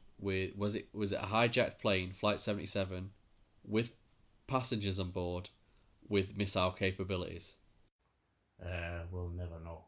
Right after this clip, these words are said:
Speaker 2: It could have been Flight seventy-seven, it could have been an aircraft made up to look like Flight seventy-seven. I personally don't know any or of anybody of the passengers who were on that plane,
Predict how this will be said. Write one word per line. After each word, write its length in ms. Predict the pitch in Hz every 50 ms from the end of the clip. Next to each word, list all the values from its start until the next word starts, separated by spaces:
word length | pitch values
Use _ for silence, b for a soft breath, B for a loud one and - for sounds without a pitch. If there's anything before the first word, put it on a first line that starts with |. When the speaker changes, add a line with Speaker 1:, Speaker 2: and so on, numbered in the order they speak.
| _ _ -
Speaker 2:
It 120 | 92 90 -
could 100 | 101 98
have 100 | 95 98
been 160 | 98 98 95 -
Flight 200 | 101 101 98 -
seventy-seven, 440 | - 107 107 98 - 110 104 104 104
it 80 | 101 -
could 100 | 113 110
have 80 | 101
been 180 | 104 104 101 101
an 140 | 95 95 101
aircraft 360 | 95 90 - 104 98 95 -
made 140 | 104 98 101
up 100 | 87 -
to 60 | -
look 160 | 98 104 - -
like 240 | 110 107 104 - -
Flight 240 | - 107 107 101 -
seventy-seven. 600 | - 110 104 104 104 101 - 113 104 110 110 110 110 - _ _ _ _ _ -
I 160 | 98 107 104 - -
personally 320 | 120 110 - - 113 110
don't 220 | 107 117 117 110 107
know 220 | 113 123 127 123
any 280 | 123 127 123 123 127 127
or 240 | 120 110 110 110 - -
of 220 | 117 117 120 117
anybody 320 | 123 120 120 117 117 117 123
of 100 | 117 117
the 60 | -
passengers 420 | 92 - 120 107 98 - 110 110 110
who 60 | 117
were 100 | 117 120
on 100 | 127 123
that 180 | 123 127 - -
plane, 300 | 131 131 131 131 135